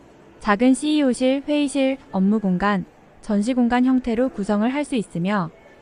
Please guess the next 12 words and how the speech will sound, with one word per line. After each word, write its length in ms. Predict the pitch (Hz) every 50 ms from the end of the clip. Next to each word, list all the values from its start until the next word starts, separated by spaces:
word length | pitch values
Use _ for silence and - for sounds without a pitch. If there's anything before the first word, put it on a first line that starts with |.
| - -
전 220 | - 214 196 202
직원 340 | 190 220 220 - 233 247 262
세 140 | - 294 294
명에서 400 | 294 294 285 262 247 - 269 285
다섯 260 | - 226 196 190 226
명 220 | 226 214 196 196
정도의 640 | 190 208 196 190 180 180 180 185 170 160 160 170 170 - - - - - - - - - - - - -
소규모 480 | - 277 262 269 285 269 269 285 285
회사 240 | 285 294 285 302 294
정도의 520 | 254 247 214 196 185 185 196 220 247 262
최적이라고 720 | 254 - - 294 285 311 302 285 269 240 214 202 196 226
보여집니다. 840 | 220 - 196 190 196 208 - 190 180 165 160 - 160 156 156 156 170